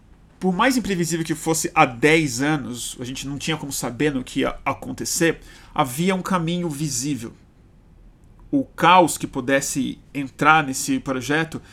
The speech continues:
os elementos estavam de alguma maneira lá, ou aonde a gente poderia estar, quais eram as perguntas a serem respondidas, quais eram os caminhos a serem interpretados, e, e mais do que isso, né?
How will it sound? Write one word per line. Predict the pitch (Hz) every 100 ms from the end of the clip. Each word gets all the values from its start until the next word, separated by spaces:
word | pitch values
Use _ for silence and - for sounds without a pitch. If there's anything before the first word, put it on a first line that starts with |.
| - - - - - -
os | 147 160
elementos | 165 156 175 -
estavam | - 160
de | 156
alguma | 147 175
maneira | 156 147 160
lá, | 135 135 139 135 - - - - 151
ou | 156 165 165 - - - - - - - - - - -
aonde | 143 156 175 170
a |
gente | 160 156
poderia | 165 147 143 151 156 139 - -
estar, | - - - 120 120
quais | - 143
eram | 160
as | 156
perguntas | - 139 123 160 147 131
a |
serem | - 131
respondidas, | 127 - 127 120 151 151 131 -
quais | 143 143 135
eram | 139 135
os | 131
caminhos | - 123 127 135 123 123
a |
serem | - 131 127 123 -
interpretados, | 123 127 120 - 143 151 135 120 123
e, | 123 - - - - - - - - - - - - -
e |
mais | 202 285
do | -
que | 233
isso, | 214 - 175
né? | 165 202